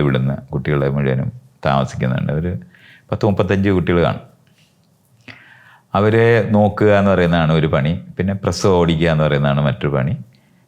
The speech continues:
പിന്നെ ഗുരുകുലത്തിൻ്റെ പൊതുവെയുള്ള ചാർജുകൾ, പിന്നെ പ്രസ്സിനകത്തുനിന്ന് പബ്ലിഷ് ചെയ്തിരിക്കുന്ന പുസ്തകങ്ങളുണ്ട്. അത് ധാരാളം പുസ്തകങ്ങളുണ്ട്.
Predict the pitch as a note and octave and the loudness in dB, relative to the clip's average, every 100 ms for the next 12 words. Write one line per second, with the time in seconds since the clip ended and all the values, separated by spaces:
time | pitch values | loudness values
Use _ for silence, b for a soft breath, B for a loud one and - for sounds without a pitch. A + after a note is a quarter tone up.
0 | - F#3 F#3+ - - B2+ A#2+ A#2 A2+ - | -6 -2 -2 -2 -4 0 2 4 2 0
1 | G#2+ G#2 F#2+ G2+ G2+ G2+ E2+ F2 - - | 0 0 0 2 4 2 2 0 -2 -10
2 | - F#2+ F2+ F2 F2 D#2+ D#2 F#2+ F2 G2 | -6 0 2 2 2 2 0 -2 -4 -4
3 | - - G2 - - - - B2 A2 G2+ | -8 -4 -4 -2 -2 -4 -2 0 2 0
4 | F#2+ - G#2 G2 - F2 F#2+ G2 G2+ F2+ | 0 0 0 -2 -2 0 2 2 2 2
5 | F2 F2+ F2 E2 - F2+ D#2 - - - | 0 -2 -4 -4 0 0 0 -4 -12 -20
6 | _ b b b b _ _ G1+ A#1 - | _ b b b b _ _ -4 -2 -4
7 | - - - - E2+ F#2 A#2 B2+ A#2 A#2 | -6 -18 -8 -4 0 2 2 2 0 0
8 | F2 - - | -2 -4 -8